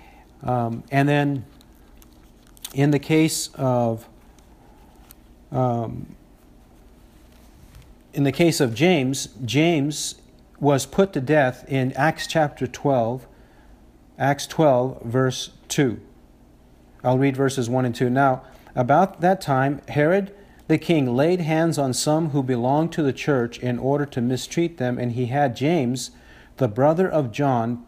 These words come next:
put to death with the sword." He had him put to death with the sword. So this is the James and John we know here. So then, this amazement happens,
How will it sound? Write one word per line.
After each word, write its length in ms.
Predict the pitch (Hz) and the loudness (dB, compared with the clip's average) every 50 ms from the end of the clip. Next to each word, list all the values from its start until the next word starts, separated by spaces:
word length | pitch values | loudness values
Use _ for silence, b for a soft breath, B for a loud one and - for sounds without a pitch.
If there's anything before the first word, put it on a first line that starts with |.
| - - | -6 -2
put 240 | 165 170 170 170 | 0 0 0 -2
to 80 | - 147 | -6 -8
death 440 | 127 127 139 131 113 110 - - - - - - - b b b b b b b b - | -2 0 2 2 2 0 -2 -8 -18 -20 -20 -20 -20 b b b b b b b b -4
with 220 | 127 120 117 - | -2 -2 -2 -4
the 80 | - 107 | -6 -8
sword." 500 | - - 123 110 101 92 95 104 101 - - - - - - - - - - - - - - - - _ _ - - - _ _ _ - - | -6 -4 -2 -2 -2 -4 -6 -10 -14 -20 -20 -20 -20 -20 -20 -20 -20 -20 -20 -20 -20 -20 -20 -20 -20 _ _ -20 -20 -20 _ _ _ -20 -8
He 160 | - 127 120 | -4 -4 -2
had 240 | 113 131 131 123 110 | 0 2 0 0 0
him 180 | 127 127 120 | -2 -4 -4
put 200 | 120 - 135 131 | -2 -4 -4 -4
to 100 | - 131 | -4 -6
death 320 | 113 117 113 110 110 - - - - - | -2 -2 -2 -2 -2 -4 -10 -14 -10 -8
with 160 | 113 104 - | -8 -8 -8
the 60 | 113 | -8
sword. 420 | - - - 113 107 101 98 - | -8 -8 -6 -6 -6 -6 -8 -8
So 380 | - - 139 135 127 120 110 - - B B B B B B B B B B B B B | -8 -6 -4 -4 -4 -4 -6 -8 -14 B B B B B B B B B B B B B
this 240 | 143 151 151 - | 0 2 2 0
is 180 | 156 143 135 127 | -2 -4 -6 -6
the 120 | 139 131 | -6 -6
James 520 | 117 113 127 123 113 107 110 110 101 - - - | -4 -2 -2 -2 -2 -2 -4 -6 -8 -10 -10 -8
and 180 | 113 110 110 | -6 -4 -4
John 400 | 101 117 110 110 110 110 113 - - 120 | -4 -4 -4 -4 -4 -6 -8 -10 -8 -4
we 300 | 117 117 113 110 110 117 | -2 -2 -2 -2 -4 -4
know 240 | 123 127 127 120 107 | -2 -2 -2 -2 -2
here. 320 | - 131 123 110 95 95 - - - - - - - - - - - - - - - - - - - - - - - - | -2 -2 -2 -2 -2 -6 -10 -18 -20 -20 -20 -20 -20 -20 -20 -20 -20 -20 -20 -20 -20 -20 -20 -20 -20 -18 -18 -18 -16 -12
So 320 | - - - 160 151 139 113 | -6 -2 0 2 4 2 2
then, 400 | 107 127 170 175 135 95 92 95 - - - b b b b b b b b b b b b b - - - | 2 2 2 2 2 0 -4 -10 -16 -20 -20 b b b b b b b b b b b b b -10 -2 2
this 180 | 147 156 - | 2 2 4
amazement 500 | 160 147 156 160 170 175 170 196 185 160 | 2 2 4 4 4 4 2 2 0 2
happens, 680 | 151 165 165 170 170 - 202 202 202 196 - - - | 4 4 4 4 4 2 0 0 0 0 -2 -4 -6